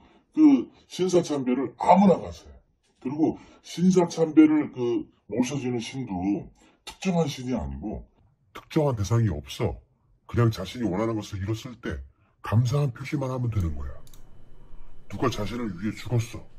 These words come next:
Speaker 2: 그러면 그 죽음에 대해 자신은 아무 잘못이 없다. 너의 죽음은 안타깝다라고 하기 위해 위패도 영장도 없는 거야. 검은 리본에도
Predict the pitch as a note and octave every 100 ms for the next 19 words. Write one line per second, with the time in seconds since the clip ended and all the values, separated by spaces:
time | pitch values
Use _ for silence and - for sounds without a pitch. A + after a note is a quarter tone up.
0 | - - - - - G2 C#3+ A2+ - -
1 | - - - - D3+ - G2+ B2+ B2 A#2
2 | A2+ A2 F#2+ F2+ G#2+ G2 F#2 - - F#2
3 | - F2 A2+ C#3 D3+ D3 - A2 - -
4 | - - - - - - - F#2 G2+ G#2
5 | F#2+ E2+ F#2 F2 - - F2+ - F#2 E2+
6 | E2 D#2+ E2 D#2+ D2+ D#2 - - - -
7 | - G#2 A2+ - D#3+ - - - - -
8 | F2+ G2 A2+ C3 D#3 G#2+ E2+ F2 G2+ -
9 | - - - - - - - - - -
10 | - - - - A#2 E3 G#2+ A2 D3+ C#3+
11 | D#2